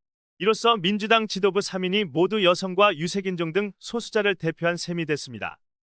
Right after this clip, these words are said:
민주당 지도부 나이도 팔십 대에서 사십 대에서 오십 대 낮아지며 세대 교체가 이뤄졌습니다. 한편 신임 지도부는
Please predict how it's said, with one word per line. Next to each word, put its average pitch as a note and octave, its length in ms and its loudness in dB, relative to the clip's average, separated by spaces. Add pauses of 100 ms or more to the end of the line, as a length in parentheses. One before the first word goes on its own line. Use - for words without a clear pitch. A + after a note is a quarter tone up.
(140)
민주당 G#3 460 4
지도부 F#3+ 360 2
나이도 F3+ 500 4
팔십 - 320 -8
대에서 G#3 420 4
사십 - 420 -6
대에서 G#3 320 2
오십 D#3+ 320 -2
대 F#3 100 2
낮아지며 D3+ 580 0 (100)
세대 G#3 360 0
교체가 F3+ 400 2
이뤄졌습니다. C#3+ 720 -2 (680)
한편 A#3 360 4
신임 A#3 340 4
지도부는 F#3 600 4